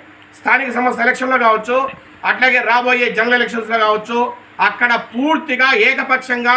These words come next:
తెలుగుదేశం పార్టీని ఏకపక్షంగా నంబర్ వన్ స్థానం నిలపడానికి ఈరోజు అవకాశం ఏర్పడుతోంది. ఇక్కడికి వచ్చేసిన నాయకులందరూ కూడా ఒకే విజ్ఞప్తి చేస్తున్నాం,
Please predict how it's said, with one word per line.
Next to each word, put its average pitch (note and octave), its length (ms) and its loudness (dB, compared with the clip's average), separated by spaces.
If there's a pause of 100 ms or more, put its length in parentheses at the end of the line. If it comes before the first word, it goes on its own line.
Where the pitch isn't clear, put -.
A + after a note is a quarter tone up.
(160)
తెలుగుదేశం B3+ 460 0 (120)
పార్టీని B3 440 0 (1200)
ఏకపక్షంగా B3+ 720 0 (420)
నంబర్ B3+ 300 2
వన్ C4 160 -2
స్థానం B3+ 360 0
నిలపడానికి A#3 460 0
ఈరోజు A#3 240 0
అవకాశం A#3+ 380 0
ఏర్పడుతోంది. G#3+ 520 -2 (1040)
ఇక్కడికి B3+ 320 0
వచ్చేసిన B3+ 380 0 (300)
నాయకులందరూ A#3+ 580 2
కూడా B3 160 2
ఒకే A#3+ 220 0
విజ్ఞప్తి A#3 340 -6
చేస్తున్నాం, A3 400 0